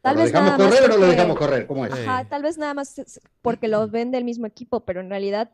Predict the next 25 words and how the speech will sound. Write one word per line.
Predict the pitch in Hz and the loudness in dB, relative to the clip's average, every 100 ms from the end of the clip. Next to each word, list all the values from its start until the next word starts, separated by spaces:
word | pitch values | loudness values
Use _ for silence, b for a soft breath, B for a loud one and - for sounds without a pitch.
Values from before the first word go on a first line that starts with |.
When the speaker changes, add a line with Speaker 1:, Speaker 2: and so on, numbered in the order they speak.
| - | -14
Speaker 1:
pues, | 214 | -8
son | 214 | -8
rivales | 226 240 214 208 - | -4 -4 -4 -6 -6
todos, | 196 220 185 190 | -4 -2 -4 -6
independientemente | 180 180 175 190 196 196 185 190 196 | -14 -14 -12 -12 -10 -8 -10 -6 -4
Speaker 2:
El | |
Speaker 1:
de, | 190 | -2
Speaker 2:
primer | 120 135 135 | 0 0 0
rival | 131 151 | 0 0
Speaker 1:
de | 139 | -2
Speaker 2:
es | |
tu | - | -6
compañero. | 98 95 90 87 | -12 -14 -16 -12
Speaker 1:
Exacto. | 185 - 196 - 180 - b b b b b | -12 -8 -10 -10 -16 -16 b b b b b
Este, | 202 214 - 214 208 196 - _ | -4 -4 -4 -4 -4 -4 -8 _
bueno, | 233 247 247 | -10 -8 -6
Checo, | 277 277 294 | -6 -4 -6
pues, | 226 214 214 | -6 -8 -8
la | 214 | -8
mala | 226 247 240 | -6 -8 -8
suerte | 240 240 - | -10 -10 -10
<laughs> | - | -8
que, | - 247 - | -6 -6 -6
que | 302 | -10
tuvo, | 208 247 254 294 | -8 -10 -4 -4